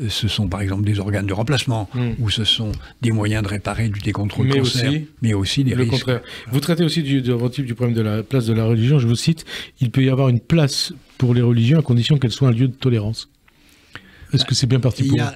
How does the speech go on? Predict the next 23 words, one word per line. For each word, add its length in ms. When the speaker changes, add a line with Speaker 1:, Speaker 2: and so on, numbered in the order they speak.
Speaker 1:
l'histoire 420
montre 260
qu'il 120
y 40
a 20
eu 40
trois 240
modes 240
de 80
gouvernement. 560
Il 80
y 60
a 40
le 60
mode 160
de 80
gou-, 260
gouvernement 580
par 160
la 80
religion, 460
par 260
l'armée 460